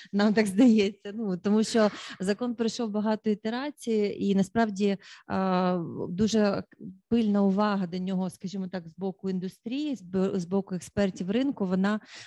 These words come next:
дала змогу його сильно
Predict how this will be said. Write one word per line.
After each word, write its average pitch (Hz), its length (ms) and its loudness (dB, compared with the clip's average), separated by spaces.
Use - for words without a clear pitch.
дала 202 260 2
змогу 190 680 2
його 190 720 0
сильно 185 680 0